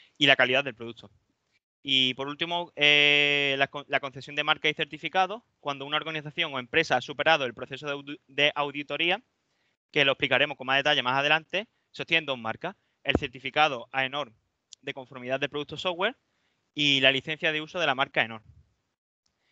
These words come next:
Y bueno, la experiencia del proyecto aenor, la certificación de aenor, eh, ha hecho que mejore la producción y el ahorro de costes de mantenimiento de cerca de un cuarenta por ciento en empresas como Bigware, Treconit, Ada Sistemas y etcétera. Y ahora mi compañero Álvaro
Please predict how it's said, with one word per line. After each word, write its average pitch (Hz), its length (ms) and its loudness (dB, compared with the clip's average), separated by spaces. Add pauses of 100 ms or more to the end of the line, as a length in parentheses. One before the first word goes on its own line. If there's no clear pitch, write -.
(320)
Y 135 400 2
bueno, 139 180 -2
la 123 100 0
experiencia 139 460 0
del 147 80 2
proyecto 151 300 -2
aenor, 175 260 0
la 175 100 4
certificación 131 600 -6
de 147 60 4
aenor, 160 420 2
eh, 131 360 4
ha 131 120 6
hecho 139 240 -4
que 143 100 -2
mejore 139 260 -2
la 143 80 6
producción 131 400 -8
y 147 40 0
el 143 80 6
ahorro 151 200 2
de 139 120 -2
costes 170 320 -4
de 160 80 -4
mantenimiento 135 560 -6
de - 40 -14
cerca 151 200 -4
de 143 60 -8
un 131 60 -12
cuarenta 127 300 -2
por 120 140 -6
ciento 120 340 -10 (400)
en 147 100 2
empresas 147 320 2
como 143 220 -6
Bigware, 156 480 2 (340)
Treconit, 165 520 -2
Ada 160 260 2
Sistemas 170 480 -6 (240)
y 131 80 -10
etcétera. 113 400 -8 (560)
Y 127 100 0
ahora 131 580 8
mi 127 60 -12
compañero 135 460 0
Álvaro 151 760 0